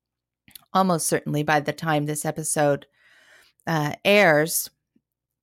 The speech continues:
we'll, we anticipate that the Senate will have voted. And I, for one, am pretty sure that they're gonna vote to confirm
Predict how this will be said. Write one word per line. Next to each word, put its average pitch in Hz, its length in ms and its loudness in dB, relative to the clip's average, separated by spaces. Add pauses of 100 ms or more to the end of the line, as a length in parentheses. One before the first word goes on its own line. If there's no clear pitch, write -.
(140)
we'll, 175 300 2
we 185 200 0
anticipate 165 680 -4
that - 160 -12
the 151 80 -6
Senate 151 340 -4
will 151 400 -2 (160)
have 156 220 -6
voted. 175 480 0
And 156 380 -4 (100)
I, 190 240 2
for 208 200 -6
one, 165 460 -2 (640)
am 160 140 -2
pretty 165 540 -2 (180)
sure 156 300 0
that - 180 -4
they're 156 140 -4
gonna 151 180 -4
vote 151 220 -2
to 160 100 -10
confirm 156 680 -4